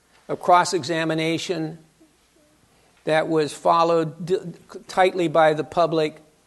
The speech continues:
that Wall Street banks and the head of those Wall Street banks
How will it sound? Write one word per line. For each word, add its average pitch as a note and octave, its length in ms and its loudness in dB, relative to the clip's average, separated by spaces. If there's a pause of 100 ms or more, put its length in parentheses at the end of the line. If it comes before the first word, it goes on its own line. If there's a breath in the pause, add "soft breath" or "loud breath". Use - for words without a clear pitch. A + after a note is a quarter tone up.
(440 soft breath)
that D#3+ 440 -2 (400)
Wall F3 280 4
Street E3 400 -2
banks E3 480 -4 (140)
and D#3+ 100 -6
the C#3 40 -6
head G3 160 2
of F#3+ 60 2
those E3 220 0
Wall D3+ 240 2
Street D3+ 340 -6
banks C#3+ 460 -6